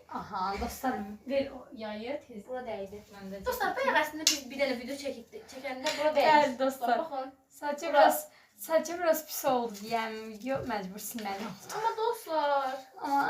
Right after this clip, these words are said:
Speaker 1: Aydan, yəni, oxuda qəşəngdir, dostlar, onu
Speaker 2: Normalda
Speaker 1: deyək.
Speaker 2: əsl tərəfi.
Speaker 1: Yəqin ki,
Speaker 2: Burada
Speaker 1: baxmışdınız bizim
Speaker 2: Bir
Speaker 1: əvvəlki
Speaker 2: dəqiqə.
Speaker 1: ox-
Speaker 2: Ha, tez at, sən
Speaker 1: Ha.
Speaker 2: Tomuza.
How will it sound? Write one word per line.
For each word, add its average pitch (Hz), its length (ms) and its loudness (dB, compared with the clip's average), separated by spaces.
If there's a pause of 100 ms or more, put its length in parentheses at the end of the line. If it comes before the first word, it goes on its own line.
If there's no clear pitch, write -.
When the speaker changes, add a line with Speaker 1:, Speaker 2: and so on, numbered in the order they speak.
(180)
Speaker 1:
Aydan, 240 420 2
yəni, 220 380 -4
oxuda - 340 -6
qəşəngdir, 214 520 -6
dostlar, 196 360 -10
onu 294 160 -4
Speaker 2:
Normalda 320 320 6
Speaker 1:
deyək. 180 80 6
Speaker 2:
əsl - 180 -8
tərəfi. 233 200 0
Speaker 1:
Yəqin 233 140 8
ki, 240 60 2
Speaker 2:
Burada 254 260 4
Speaker 1:
baxmışdınız 240 680 8
bizim 202 220 -8
Speaker 2:
Bir - 80 -12
Speaker 1:
əvvəlki 233 640 2
Speaker 2:
dəqiqə. 240 220 -4 (220)
Speaker 1:
ox- 175 160 0
Speaker 2:
Ha, 254 140 4
tez 320 160 2
at, 349 220 6
sən 262 120 -8
Speaker 1:
Ha. 196 100 -8
Speaker 2:
Tomuza. 247 320 -2